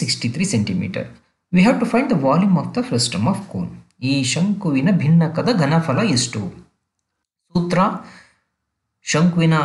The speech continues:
ಸೂತ್ರಕ್ಕೆ ಹೋಲಿಕೆ ಮಾಡ್ಕೊಂಡಾಗ one by third ಮತ್ತು ಪೈ ಎಚ್ ಹಾಗೆ ಇರುತ್ತೆ. ಇಲ್ಲಿ ತ್ರಿಜ್ಯಗಳು ನಮಗೆ ಶಂಕುವಿನ ಭಿನ್ನಕದ ಘನಫಲ one by third pi h ಆರ್ ಒನ್ square plus ಆರ್ ಟು square plus ಆರ್ ಒನ್ into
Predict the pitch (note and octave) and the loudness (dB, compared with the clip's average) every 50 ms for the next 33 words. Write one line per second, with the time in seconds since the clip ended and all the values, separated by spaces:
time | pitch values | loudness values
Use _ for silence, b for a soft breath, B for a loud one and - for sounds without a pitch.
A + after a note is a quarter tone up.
0 | B2+ A2+ - - - - - - - F3 F3 F3 F3 F3 - - - - - A#2+ | -2 -4 -6 -8 -12 -16 -14 -6 -2 -2 0 0 -2 -2 -4 -4 -2 -2 -2 -2
1 | B2 C#3+ D3 C#3+ C3 - C#3 C3 C3+ B2+ B2 A#2+ B2+ C3 B2 C3 F#3 A#3+ - A#3 | 0 0 0 -2 -2 -2 -2 -2 -2 -2 -2 -2 -2 0 0 0 0 0 0 2
2 | E3+ D#3+ D#3+ D3+ D3 D3 C#3+ - - F3+ G3+ F#3 D3+ B2+ B2 B2 - C3 B2 - | 2 2 2 2 2 0 -2 -2 -2 -2 0 0 0 -2 -2 -4 -6 -8 -4 -2
3 | C#3+ D3+ D3 C#3+ C#3 B2+ C3 - A#2+ A#2+ A#2 B2 B2+ A#2+ A2+ A2+ - F#3+ A#3+ - | -2 0 0 0 -2 -2 -4 -4 -2 -2 0 2 2 2 2 0 -2 -4 -6 -6
4 | - - - _ _ _ _ - D3+ D#3 D3+ D3+ E3 G#3+ A3+ G#3 A3 A#3+ A#3+ A3 | -8 -14 -20 _ _ _ _ -2 -2 -2 0 2 2 2 2 4 4 4 4 4
5 | G#3 F#3 F3 E3 D3 C#3+ C3 B2 A2 G2 A2 - - - - _ _ - F#3 F3 | 4 4 2 2 2 0 0 0 0 0 -2 -6 -12 -16 -20 _ _ 2 4 4
6 | E3+ D3 B2+ - D#3 D3 D3+ - - C#3 C3 A#2+ B2 C3 C3+ A#2+ - B2 B2 E3+ | 4 4 2 0 0 0 0 0 -2 0 0 2 2 2 0 0 0 0 2 2
7 | B3 - - - - C3 C3+ C#3+ C#3+ C#3 D3 D3 D3 - E3+ G#3 G#3 - - B2+ | 0 0 -2 -4 -2 0 2 2 2 2 0 0 2 0 0 0 0 0 0 2
8 | C3+ C3+ D#3+ F#3 - - - - - - - - _ _ _ _ _ _ - B2 | 2 4 2 2 0 0 -4 -6 -6 -8 -14 -20 _ _ _ _ _ _ 0 2
9 | B2+ C#3 D3 C#3+ D3+ D3+ D3+ - - - - F#3 - - - C3 B2 A#2+ C3 B2 | 2 2 2 2 0 0 0 -2 -2 -2 -2 -2 -2 -2 -2 -2 0 2 2 2
10 | B2+ C3 B2+ D#3 D3 - - - D3 E3 A3+ D4+ - - - - _ _ - A3 | 2 2 0 -2 -4 -4 -4 -2 0 0 0 -2 -4 -8 -16 -20 _ _ -2 -2
11 | E4 - - - - - - B2 C3+ D3+ E3 E3+ E3 D#3+ D3+ C#3+ C#3 C3 B2+ - | -2 -2 -4 -8 -8 -4 0 2 2 4 4 4 2 2 2 0 -2 -2 -2 -2